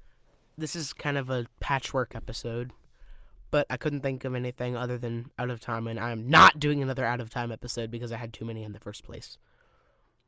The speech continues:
Well, thank you guys for joining me without congestion, but with ever, with, with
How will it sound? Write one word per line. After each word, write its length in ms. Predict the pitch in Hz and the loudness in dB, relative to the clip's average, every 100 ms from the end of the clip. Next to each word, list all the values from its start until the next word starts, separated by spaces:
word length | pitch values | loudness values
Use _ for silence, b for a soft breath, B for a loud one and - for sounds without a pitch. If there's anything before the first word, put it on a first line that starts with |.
| _ _ _ _ - b b - | _ _ _ _ -20 b b 2
Well, 320 | 147 196 240 _ _ - - - | 6 6 4 _ _ -20 -20 -4
thank 160 | 143 143 | -2 0
you 80 | 147 | 2
guys 260 | 156 147 | 2 2
for 300 | - 131 123 - - | -2 -2 -2 -6 -10
joining 320 | 131 143 156 | -2 0 2
me 220 | 160 160 165 151 | 2 2 0 -8
without 400 | 131 127 139 147 - _ - _ - _ | -4 0 2 2 -2 _ -20 _ -20 _
congestion, 540 | - 143 139 143 - 151 | -2 0 2 0 0 0
but 120 | 143 | 0
with 140 | 123 | -2
ever, 280 | 135 131 135 - | -4 -4 -6 -8
with, 280 | 131 131 - - b - | -8 -8 -10 -20 b 2
with 360 | 156 202 - | 6 6 2